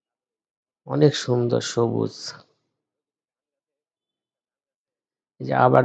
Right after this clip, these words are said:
গড়ে, এগুলোর গোবরে, গরুর গোবর, আহ, মাঝখানে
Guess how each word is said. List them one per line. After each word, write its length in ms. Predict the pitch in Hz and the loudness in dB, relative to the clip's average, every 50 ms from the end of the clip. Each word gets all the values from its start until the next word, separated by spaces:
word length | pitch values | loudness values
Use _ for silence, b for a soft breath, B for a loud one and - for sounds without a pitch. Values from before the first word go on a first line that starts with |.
| 131 131 135 | 2 2 4
গড়ে, 280 | 135 131 127 131 135 135 131 131 131 131 127 | 6 6 6 6 4 4 4 4 6 6 4
এগুলোর 340 | 127 127 131 131 131 131 127 | 4 4 4 4 6 4 4
গোবরে, 440 | 127 131 127 123 123 123 120 127 131 - - _ _ _ _ _ _ _ _ _ _ _ _ _ _ _ _ _ _ _ - | 6 6 6 6 8 6 6 6 4 2 -2 _ _ _ _ _ _ _ _ _ _ _ _ _ _ _ _ _ _ _ -8
গরুর 380 | 120 123 131 135 131 131 131 127 | 2 6 8 8 8 8 6 6
গোবর, 400 | 131 131 131 127 139 151 143 123 123 | 6 6 6 8 8 8 8 8 6
আহ, 220 | 110 107 117 113 - 117 113 113 | 4 2 2 2 2 0 0 2
মাঝখানে 500 | 113 120 123 - - - - 123 123 127 | 4 4 2 2 0 0 2 4 4 4